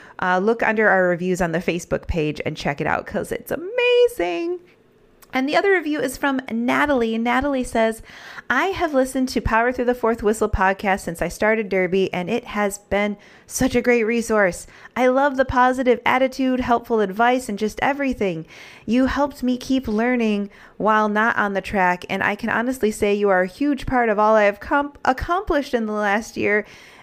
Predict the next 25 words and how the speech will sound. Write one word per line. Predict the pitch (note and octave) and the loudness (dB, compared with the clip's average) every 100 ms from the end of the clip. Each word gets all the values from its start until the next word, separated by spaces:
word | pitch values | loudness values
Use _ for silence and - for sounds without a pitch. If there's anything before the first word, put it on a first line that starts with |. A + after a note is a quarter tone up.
| - | 0
And | A#3+ B3 A#3 - | 0 0 -4 -8
you, | A3+ C#4 D#4+ - - | -4 0 0 -2 0
on | B3+ B3 | 0 0
top | E4 C#4 C4 | 2 2 2
of | A#3+ | 2
other | B3+ B3+ | 2 2
things, | B3+ B3+ B3 | 0 -2 -2
kept | B3+ C4 A#3+ | -4 -2 -2
me | G#3 | -2
focused | G3 C#4+ C#4 C#4 C#4+ - | -2 2 2 2 -4 -4
and | G#3+ | -6
hungry. | A3+ C4 B3 B3+ - | 0 0 0 -2 0
I | G3+ | 0
love | G#3 G#3+ D4+ B3+ | 0 0 0 0
the | B3 | -2
podcast. | B3 A3 A3 A#3 A3 - | 0 0 0 -2 -2 -4
Please | C4+ C4 | -4 -4
keep | - A#3 | -4 -2
it | A3+ | 2
up. | A3 G#3+ | 0 -2
Pew, | - B4 A#4+ | -2 -2 0
pew. | A#4 A4+ G#4+ D#4+ | 6 8 8 6
Love, | A#3 A#3+ A#3 | 4 4 0
Fox. | - - F3+ - - - - - - - - - - | -2 0 0 -2 -14 -16 -20 -20 -20 -20 -20 -20 -20
<sighs> | - | -12